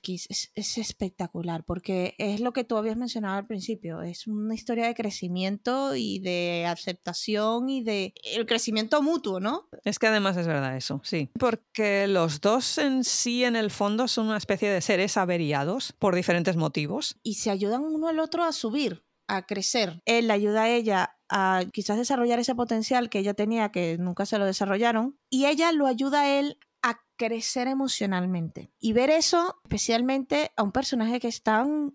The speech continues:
Speaker 1: ya desde el principio te lo muestran tan poderoso, tan grande, tan elevado, tan mano derecha del mundo.
Speaker 2: Es que la serie empieza con que él vuelve de la guerra y le dan todos los títulos habidos y por haber.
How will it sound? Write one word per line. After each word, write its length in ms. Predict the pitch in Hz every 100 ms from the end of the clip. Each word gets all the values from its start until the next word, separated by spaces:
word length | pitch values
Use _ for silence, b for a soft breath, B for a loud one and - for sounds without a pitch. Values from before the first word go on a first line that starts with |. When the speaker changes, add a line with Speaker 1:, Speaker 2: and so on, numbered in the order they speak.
| _
Speaker 1:
ya 260 | - 202 247
desde 180 | 320 330
el 80 | 254
principio 400 | 220 220 262 285
te 80 | 269
lo 80 | 220
muestran 320 | 220 269 254
tan 220 | 240 214
poderoso, 680 | 202 180 190 226 - 233 214
tan 240 | 165 165
grande, 500 | 170 196 202 208 214
tan 440 | 202 175 165 156 160
elevado, 720 | 180 180 185 214 226 233 240
tan 580 | 233 202 185 190 185 190
mano 380 | 208 208 226 240
derecha 640 | 220 208 220 220 254 240
del 300 | 226 208 202
mundo. 680 | 214 240 240 240 240 349 -
Speaker 2:
Es 220 | 208 202 -
que 140 | 226 - 190
la 260 | 190 180 180
serie 720 | - 233 247 214 196 262 254
empieza 840 | 190 185 165 196 202 185 202 208 277
con 300 | - 202 202
que 360 | 208 220 214 196
él 100 | 208
vuelve 300 | 196 202 196
de 120 | 175
la 120 | 151
guerra 440 | 165 202 196 196 277 -
y 180 | 196
le 200 | 190 180
dan 300 | 180 226 269
todos 300 | 247 214 220
los 160 | 240 226
títulos 440 | 240 226 226 226
habidos 360 | 208 196 202 196
y 60 | 190
por 180 | 170
haber. 360 | 147 143 135 135